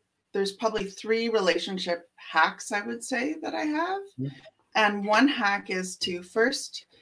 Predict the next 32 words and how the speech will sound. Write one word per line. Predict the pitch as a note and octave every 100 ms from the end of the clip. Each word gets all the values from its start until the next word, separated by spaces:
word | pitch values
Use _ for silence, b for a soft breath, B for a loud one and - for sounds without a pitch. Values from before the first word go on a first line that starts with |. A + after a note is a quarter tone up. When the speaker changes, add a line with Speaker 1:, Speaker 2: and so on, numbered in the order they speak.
| b b b b -
Speaker 1:
when | G#3 G#3
you're | G#3
working | A3 B3+ C#4
with | C4 A3+ -
people, | G3 F#3+ F3+
separate | F#3 - G#3+ A3 C4 C4 C4 -
out | F3 F3 E3+ - - _ _ _ _ _ _
what's | D#3+ G3+ - -
the | A#3+
role | G3 F3+ F3 F3 E3+ -
and | E3+ D#3+
what's | E3 D3+ -
the | - D#3+
relatedness. | D#3 D3+ D3 D3 C#3+ - - - - - - _ _ _ _ _ _ _ _ _ _ C3+
Speaker 2:
Mm-hmm. | A2+ - A2+ A2+ A2+ -
Speaker 1:
So | G3
Russ | F#3 G3 G#3+ -
and | A3
I | F#3 F3
talk | F3 - F3+
about | F3+ F3
this | F3 E3+
a | E3
lot. | D#3 C#3+ B2+ - -
The, | F#3+ F3+ E3+ - -
the | F#3+
role | E3+ G#3+ C4 E4 F3
is | G3 F#3
kind | - G3+
of | F#3
the | F3
function. | F3 - D#3 D#3 - C#3 -